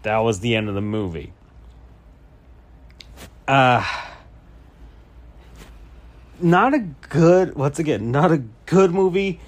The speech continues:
not the worst thing I've ever seen either, honestly, uh, because I at least got engaged with it at the end. Like, the, the ending of that movie was probably the best sequence. It had a good gag,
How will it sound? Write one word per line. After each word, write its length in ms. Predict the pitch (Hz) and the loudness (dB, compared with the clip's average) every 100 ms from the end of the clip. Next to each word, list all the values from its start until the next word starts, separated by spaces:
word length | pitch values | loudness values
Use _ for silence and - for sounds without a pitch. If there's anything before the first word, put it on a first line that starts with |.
| - | -8
not 260 | 139 170 - | -4 -2 0
the 100 | 160 | -2
worst 640 | 131 117 120 139 139 - | -2 -4 0 0 0 -4
thing 180 | 123 117 | -4 -4
I've 120 | 107 | -2
ever 200 | 110 101 | -4 -4
seen 280 | 95 120 104 | -8 -8 -6
either, 400 | 110 117 123 123 - - _ - - - | -4 -4 -4 -8 -18 -20 _ -20 -20 -10
honestly, 640 | 92 120 120 - 123 120 117 - - - - - - - - | -6 -4 -4 -4 -4 -4 -8 -20 -20 -20 -20 -20 -20 -20 -18
uh, 260 | - 50 50 - - 95 | -14 -14 -14 -20 -20 -12
because 800 | 104 104 131 117 110 92 - - - - - - | -8 -6 -2 0 0 -4 -8 -10 -16 -20 -12 -2
I 200 | 120 156 | 2 4
at 180 | 135 120 | 2 0
least 440 | 143 156 123 110 | 0 0 -2 -2
got 240 | 135 135 | 2 2
engaged 960 | 131 113 98 87 110 117 139 101 90 - | 0 -6 -8 -12 -6 -4 -4 -6 -10 -12
with 280 | 104 90 - | -10 -10 -10
it 220 | 90 82 - - - - - - | -10 -10 -16 -20 -20 -20 -20 -8
at 260 | - 120 120 | -2 0 -2
the 220 | 113 107 | -6 -2
end. 360 | 113 87 73 78 - - - - | -2 -2 -8 -18 -20 -20 -20 -10
Like, 180 | 147 131 | -6 -6
the, 220 | 156 135 - - - | -4 -6 -8 -16 -6
the 180 | 143 - - | -6 0 2
ending 440 | 214 220 226 202 | 4 4 2 2
of 100 | 175 | 2
that 180 | 160 131 | 2 2
movie 440 | 156 170 131 127 | 2 0 0 -2
was 400 | 117 120 131 123 | -2 0 0 -2
probably 640 | - - - 170 180 180 | -10 -12 0 0 0 -2
the 140 | 165 143 | -2 -4
best 540 | 107 - 135 131 - | -6 -2 -2 -2 -6
sequence. 500 | 165 165 - 110 110 | -4 -4 -6 -10 -8
It 60 | 117 | -6
had 200 | 113 123 | -4 -4
a 40 | |
good 380 | 117 101 151 160 | -6 0 0 2
gag, 540 | 165 143 123 135 170 | 2 2 2 0 -4